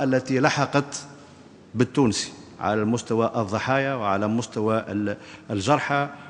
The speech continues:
وعلى مستوى العديد من الأز-، من الأشياء الأخرى، منها حالة الانفلات الأمني وعدم الاستقرار الأمني والذي، والتي ستبقى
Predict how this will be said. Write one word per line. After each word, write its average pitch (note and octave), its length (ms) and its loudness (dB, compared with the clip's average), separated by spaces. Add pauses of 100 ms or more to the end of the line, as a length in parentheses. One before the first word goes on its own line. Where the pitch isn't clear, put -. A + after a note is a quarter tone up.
(180)
وعلى C#3+ 240 0
مستوى C#3+ 560 2
العديد B2+ 720 2 (420)
من A#2+ 240 2
الأز-، G#2+ 260 -4
من A#2+ 100 2
الأشياء A2+ 560 0
الأخرى، A#2+ 380 -2
منها A#2+ 260 0
حالة A#2 380 0
الانفلات A#2+ 680 -2
الأمني A2+ 360 0
وعدم A2 360 2
الاستقرار A2+ 560 -2
الأمني C3 500 2 (400)
والذي، C3+ 420 2
والتي C3 500 2
ستبقى B2 680 -2